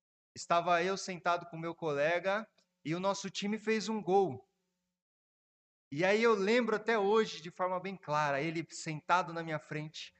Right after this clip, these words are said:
ele começou a pular e gritar, feliz da vida. E eu não sei o que aconteceu.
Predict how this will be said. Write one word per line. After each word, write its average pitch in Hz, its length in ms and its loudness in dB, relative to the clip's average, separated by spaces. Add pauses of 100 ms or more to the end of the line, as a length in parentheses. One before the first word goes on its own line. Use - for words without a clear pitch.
(220)
ele 131 140 -8
começou 147 440 -8
a 143 60 -8
pular 147 460 -2
e 147 40 -6
gritar, 127 640 -8 (1080)
feliz 160 360 -4
da 160 160 0
vida. 139 600 -6 (1080)
E 156 60 -4
eu 185 80 -4
não 202 120 -4
sei 185 180 -6
o 180 60 -6
que 175 60 -8
aconteceu. 143 840 -8